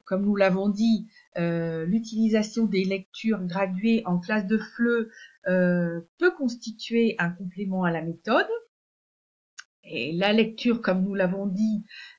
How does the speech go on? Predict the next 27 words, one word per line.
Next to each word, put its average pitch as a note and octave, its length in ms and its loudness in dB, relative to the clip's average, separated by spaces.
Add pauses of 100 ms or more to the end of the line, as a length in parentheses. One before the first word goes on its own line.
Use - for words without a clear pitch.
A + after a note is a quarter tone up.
euh, E3+ 180 0
d'un G3+ 180 2
livre A3 640 2
peut A#3+ 160 0
être A#3 300 0
complétée A3 760 -4
par E3 220 -8
d'autres C4+ 400 -2
supports G3+ 720 2 (240)
et C4+ 340 2
activités. - 840 -6 (1120)
Mais F4 240 2
il B3+ 140 6
est C4+ 80 8
aussi B3+ 380 2
possible B3 760 0
d'aller C4+ 300 0
plus - 220 -4
loin, G3+ 420 0 (100)
par F#3+ 140 -2
exemple, F#3 580 0 (160)
euh, - 40 -12 (720)
de A3 100 4
lire B3 240 6
le G#3 100 4
même A#3+ 260 6
livre B3 400 8